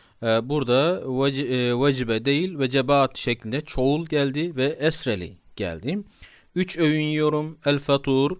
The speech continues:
yani kahvaltı, vel gada, e, öğle yemeği, vel aşa ve, e, akşam yemeği." Kasım ne dedi? "Hâze kethîrun cidden."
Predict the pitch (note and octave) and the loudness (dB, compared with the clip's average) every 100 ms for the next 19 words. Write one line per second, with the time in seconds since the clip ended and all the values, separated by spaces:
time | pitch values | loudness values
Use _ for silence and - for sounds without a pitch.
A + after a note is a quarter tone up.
0 | - - _ B2+ A#2 G#2+ G2+ C3+ C3+ C3+ | -12 -20 _ -4 -2 -2 -2 -2 0 0
1 | C3 C3 C3+ C3 D3 - B2+ B2+ A2+ A2+ | 0 -2 -4 -4 -6 -6 0 2 2 0
2 | G#2+ B2 C3 C#3 D#3 _ _ _ _ - | 2 4 4 2 -6 _ _ _ _ -6
3 | A2+ A2 A#2 B2+ B2+ B2+ - C3+ C3+ C3+ | -2 -2 0 2 2 -2 -2 -2 0 0
4 | D3 - B2+ B2+ A2+ A2+ - C#3 C#3 C#3 | -2 -4 -2 -2 -2 -6 -2 0 2 0
5 | F3 _ _ _ _ - C3 C#3+ F#4 B2+ | -4 _ _ _ _ -4 -2 -2 -6 -4
6 | A#2+ A#2+ C#3 - - E3 C#3+ - A#2+ G#2+ | -2 0 -2 -6 -4 -4 -6 -10 -4 -2
7 | F#2 D#2+ - _ _ _ _ - _ _ | -2 -8 -14 _ _ _ _ -20 _ _
8 | - D3 D3 - D3+ D3+ B2+ A2+ A2 D#3+ | 0 2 2 0 -4 -4 -4 -2 -4 -4
9 | B2+ D#3 D#3 C3+ C#3 D#3+ - C#3 D3+ D3+ | -2 2 4 2 0 0 -4 -2 0 0
10 | C#3+ D3+ C#3+ D#3 A#2 F#2+ | 0 -2 -4 -4 -2 -4